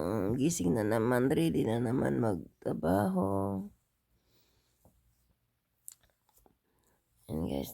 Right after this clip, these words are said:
dito ako. Okay, see you guys. Mag-asikaso muna ako ng aking sarili. See you. Guys, ready na tayo. Ayan yung mga dadalhin ko. Dadalhin ko yan sa baba. Mag-init ako ng tubig, yung mga gamit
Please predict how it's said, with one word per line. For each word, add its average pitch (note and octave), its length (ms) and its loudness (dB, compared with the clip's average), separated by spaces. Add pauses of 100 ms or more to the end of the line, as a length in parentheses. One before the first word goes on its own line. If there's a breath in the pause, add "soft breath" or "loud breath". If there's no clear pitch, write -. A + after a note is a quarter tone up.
dito - 320 -6
ako. - 320 -4 (1300)
Okay, A2+ 640 -6
see G2 320 -4
you - 60 -8
guys. F3+ 340 2
Mag-asikaso - 960 -6
muna F2 400 0
ako - 160 -6
ng F2 160 -2 (160)
aking - 320 -12
sarili. F#2 560 -6 (960)
See - 320 -4
you. - 320 -4 (500 soft breath)
Guys, A3+ 400 4
ready G3 320 8
na F#3+ 80 6
tayo. F#3 400 2 (640 loud breath)
Ayan A3 240 8
yung G#3+ 160 6
mga G3 160 6
dadalhin F3+ 400 4
ko. D#3 320 -12 (240)
Dadalhin E3 480 0
ko E3 80 2
yan D#3 80 0
sa D3+ 160 -10
baba. C#3+ 400 -10
Mag-init D3 400 0
ako D3 240 -10
ng C#3 160 -8
tubig, D3 400 -4
yung D3 160 -4
mga C#3+ 240 -4
gamit D3 240 -4